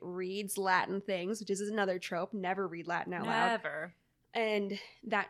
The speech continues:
Speaker 1: chooses the monsters that are supposed to kill them so that they can fulfill the sacrifice
Speaker 2: Right.
Speaker 1: of the five archetypal youth being sacrificed to appease old gods. But then the plans start to fall apart because,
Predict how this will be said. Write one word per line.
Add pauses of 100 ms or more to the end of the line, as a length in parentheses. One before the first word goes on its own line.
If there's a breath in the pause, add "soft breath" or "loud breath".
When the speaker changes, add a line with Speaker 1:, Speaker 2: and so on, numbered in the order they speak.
Speaker 1:
chooses
the
monsters
that
are
supposed
to
kill
them
so
that
they
can
fulfill
the
sacrifice
Speaker 2:
Right.
Speaker 1:
of
the
five
archetypal
youth
being
sacrificed
to
appease
old
gods. (680)
But
then (360)
the
plans
start
to
fall
apart
because,